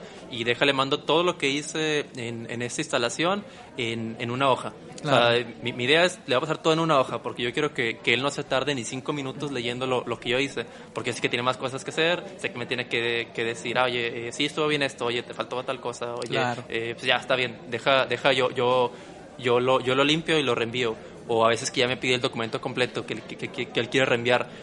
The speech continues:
Speaker 1: O sea, ya sé que tengo que ser un poco más explícito,
Speaker 2: Ujú.
Speaker 1: no tengo que agregar palabras tan técnicas, no tengo que agregar detalles que para la persona a la que le va a llegar no le importa.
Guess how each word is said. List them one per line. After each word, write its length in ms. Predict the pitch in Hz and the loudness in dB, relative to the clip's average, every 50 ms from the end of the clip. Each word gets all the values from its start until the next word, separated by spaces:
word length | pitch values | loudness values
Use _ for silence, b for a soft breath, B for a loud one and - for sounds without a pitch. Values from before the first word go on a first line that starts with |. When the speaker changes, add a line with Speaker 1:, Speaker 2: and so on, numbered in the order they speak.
| B B | B B
Speaker 1:
O 60 | 135 123 | -6 0
sea, 120 | 127 123 | 2 2
ya 140 | 123 135 135 | 4 4 4
sé 140 | - 151 - | 2 2 -2
que 100 | 151 147 | -2 0
tengo 160 | - 131 - | 0 0 -2
que 60 | 143 | -2
ser 120 | - 156 | -4 -4
un 60 | 139 - | -4 -2
poco 180 | 156 - - | -4 -4 -2
más 200 | 143 135 127 - | -2 -2 -2 -2
explícito, 720 | 135 - - - 147 147 156 156 165 151 - - 165 156 156 | -4 -8 -8 -4 -2 -2 -2 -2 -4 -8 -6 -2 0 0 2
Speaker 2:
Ujú. 300 | 165 165 156 185 214 240 | 2 2 2 0 0 2
Speaker 1:
no 160 | 131 120 117 | 0 0 2
tengo 180 | - 131 135 135 | 2 0 0 2
que 80 | - | 2
agregar 320 | 131 131 127 131 131 131 - | 2 4 4 4 2 2 2
palabras 300 | 143 131 131 131 131 131 | 2 2 4 2 2 0
tan 160 | - 117 113 | -2 -4 0
técnicas, 640 | - 131 131 147 143 131 - 147 139 139 131 - - B B B B | 0 0 0 0 -6 -4 -2 0 0 0 -2 -4 -10 B B B B
no 120 | 135 127 120 | -2 -2 0
tengo 160 | - 131 131 | 2 0 0
que 80 | 127 147 | 2 0
agregar 280 | 131 123 123 120 120 | 0 2 2 0 0
detalles 580 | 123 123 - - 123 123 120 127 135 135 131 - | -2 -4 -2 0 0 0 0 0 -2 -2 -2 -4
que 140 | - - 120 | -8 -10 -8
para 360 | - - 117 113 113 113 117 | -4 -4 -2 0 0 0 -2
la 120 | 117 113 | -2 -6
persona 340 | 113 - 120 123 - 127 127 | -4 -6 -6 -6 -6 -4 -2
a 40 | 135 | -2
la 120 | 139 135 | -2 -2
que 80 | - 123 | -2 -4
le 80 | 117 120 | -2 -2
va 60 | 120 | 0
a 40 | 120 | 0
llegar 300 | 127 127 123 123 123 123 120 | 0 0 0 0 0 -2 -2
no 100 | 120 120 | -4 -4
le 60 | 123 | -4
importa. 520 | 123 120 - 127 127 - - 156 165 185 | -4 -2 -2 -2 -2 -2 -4 -6 -6 -6